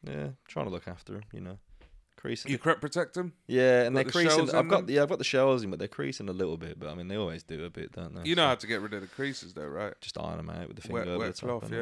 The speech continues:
Speaker 2: yeah,
Speaker 1: yeah,
Speaker 2: yeah.
Speaker 1: yeah, yeah.
Speaker 2: Sweet. All right, wrap it up.
Speaker 1: Yeah, um,
Speaker 2: Before you
Speaker 1: thank-
Speaker 2: slap it up.
Speaker 1: Thanks, thanks for listening. Um,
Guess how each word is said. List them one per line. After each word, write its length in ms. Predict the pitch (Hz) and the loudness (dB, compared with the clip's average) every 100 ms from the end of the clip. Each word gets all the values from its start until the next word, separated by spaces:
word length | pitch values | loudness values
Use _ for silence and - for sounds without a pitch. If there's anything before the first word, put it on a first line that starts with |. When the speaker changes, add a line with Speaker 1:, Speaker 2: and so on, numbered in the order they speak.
| 113 | -4
Speaker 2:
yeah, 80 | 113 | -4
Speaker 1:
yeah, 160 | 113 | -4
Speaker 2:
yeah. 140 | 113 113 - | -6 -8 -10
Speaker 1:
yeah, 60 | - | -12
yeah. 40 | - 110 _ _ _ _ _ _ _ | -14 -18 _ _ _ _ _ _ _
Speaker 2:
Sweet. 380 | - 170 180 - - | -6 2 2 2 2
All 180 | 151 151 | 6 6
right, 80 | - | 6
wrap 220 | 143 147 | 2 2
it 60 | 143 | 4
up. 280 | 165 - - - _ | 4 2 -8 -20 _
Speaker 1:
Yeah, 220 | - 131 131 | 8 12 12
um, 220 | 127 127 123 | 12 12 12
Speaker 2:
Before 180 | 123 | 6
you 40 | 156 | 6
Speaker 1:
thank- 80 | - | 4
Speaker 2:
slap 420 | - 110 92 - | -6 -2 -2 -4
it 160 | 92 - | -10 -8
up. 160 | - - - _ | -10 -10 -16 _
Speaker 1:
Thanks, 220 | - 160 - | 6 6 6
thanks 260 | 165 156 | 4 4
for 60 | 156 | 6
listening. 420 | 143 139 139 143 135 - - | 4 4 6 4 4 -8 2
Um, 920 | 123 123 123 123 120 120 123 123 123 | 8 10 12 12 12 12 12 12 10